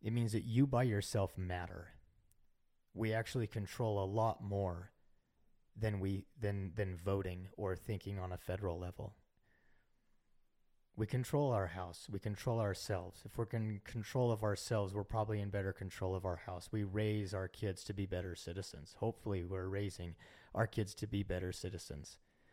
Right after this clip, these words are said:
Hopefully, we know that we don't have it made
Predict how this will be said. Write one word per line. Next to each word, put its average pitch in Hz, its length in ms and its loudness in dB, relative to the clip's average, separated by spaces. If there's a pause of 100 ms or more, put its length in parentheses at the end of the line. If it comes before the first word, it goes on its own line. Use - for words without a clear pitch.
(120)
Hopefully, 127 360 6
we 110 160 4
know 104 280 4
that 95 200 -2
we 104 400 2 (640)
don't 110 240 4
have 110 240 2
it 98 160 -2
made 107 460 2